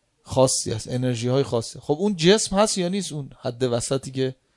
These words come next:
این سلام علیکم ما رو منتقل می‌کنه، اون وسط جسمه یا نیست؟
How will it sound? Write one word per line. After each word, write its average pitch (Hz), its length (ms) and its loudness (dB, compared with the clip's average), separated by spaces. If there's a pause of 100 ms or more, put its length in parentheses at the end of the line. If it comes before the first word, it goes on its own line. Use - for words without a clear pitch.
(160)
این 135 100 -6
سلام 123 420 2
علیکم 120 400 -2
ما 120 200 0
رو 120 80 2
منتقل 113 440 -2
می‌کنه، 110 460 -6 (460)
اون 160 140 -2
وسط 156 320 4
جسمه 202 460 2
یا 208 100 2
نیست؟ 190 580 -4